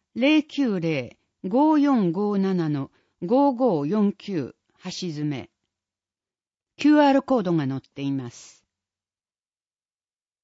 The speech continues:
十、はぐみ食堂を開催します。予約不要、無料。みんなで楽しくご飯を食べませんか？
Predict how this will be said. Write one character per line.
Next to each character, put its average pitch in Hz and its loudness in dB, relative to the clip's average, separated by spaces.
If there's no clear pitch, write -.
十、 202 2
は 233 2
ぐ 302 10
み 302 10
食 277 0
堂 170 0
を 131 -6
開 175 -4
催 151 -6
し - -12
ま 135 -8
す。 - -20
予 214 -2
約 262 2
不 202 -8
要、 170 -4
無 170 2
料。 151 -4
み 247 8
ん 285 12
な 294 10
で 220 2
楽 247 4
し - -12
く 170 -2
ご 240 0
飯 233 0
を 151 0
食 156 -8
べ 165 -2
ま 156 -2
せ 151 -8
ん 139 -6
か？ 220 -12